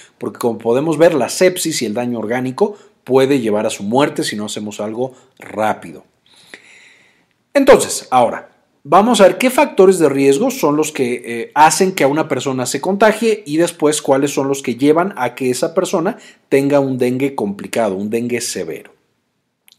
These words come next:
Primero, por supuesto, vivir en una zona en la que esté el Aedes, ya sea Aedes aegyptus, que de nuevo es el más frecuente,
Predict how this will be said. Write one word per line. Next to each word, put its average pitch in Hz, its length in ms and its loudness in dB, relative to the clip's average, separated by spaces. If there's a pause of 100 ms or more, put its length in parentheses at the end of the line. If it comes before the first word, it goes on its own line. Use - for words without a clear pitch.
(400)
Primero, 202 360 6
por 226 140 6
supuesto, 202 380 4
vivir 143 160 4
en 151 80 -2
una 160 100 -2
zona 156 300 0
en 170 80 -2
la 107 120 -4
que 101 100 -12
esté - 260 -4
el 104 100 -2
Aedes, 165 540 2
ya 95 100 -10
sea - 320 -12
Aedes 87 500 -14
aegyptus, 208 600 -6 (320)
que 95 100 -12
de 87 80 -10
nuevo 98 160 -10
es - 80 -12
el 92 80 -14
más 92 240 -12
frecuente, 170 600 0